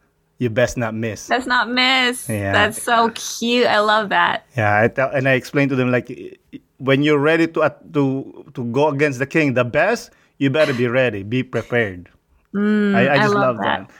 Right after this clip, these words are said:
Speaker 1: That's why I love, like, when I saw that picture, I'm like, "Yo,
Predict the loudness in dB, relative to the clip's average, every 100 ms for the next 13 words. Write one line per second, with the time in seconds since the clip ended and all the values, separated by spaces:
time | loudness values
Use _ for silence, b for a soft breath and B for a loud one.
0 | b 0 2 2 4 2 2 -2 2 2
1 | 2 2 2 2 0 -2 -2 -4 -4 -4
2 | 0 2 0 -4